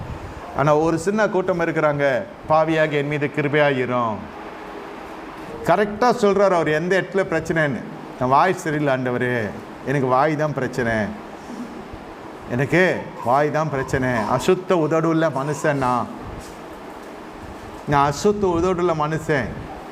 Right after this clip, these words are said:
முதல்ல அந்த தேவ தரிசனம் அவனுக்கு ஒரு தனிப்பட்ட விதத்தில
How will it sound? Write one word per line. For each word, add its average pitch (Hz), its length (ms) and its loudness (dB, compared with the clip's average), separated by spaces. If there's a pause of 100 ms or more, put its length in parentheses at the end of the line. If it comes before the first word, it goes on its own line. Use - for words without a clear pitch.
(140)
முதல்ல 190 380 4
அந்த 233 180 4
தேவ 240 340 4
தரிசனம் 226 600 2
அவனுக்கு 220 300 2
ஒரு 190 160 4
தனிப்பட்ட 254 720 2
விதத்தில 226 720 2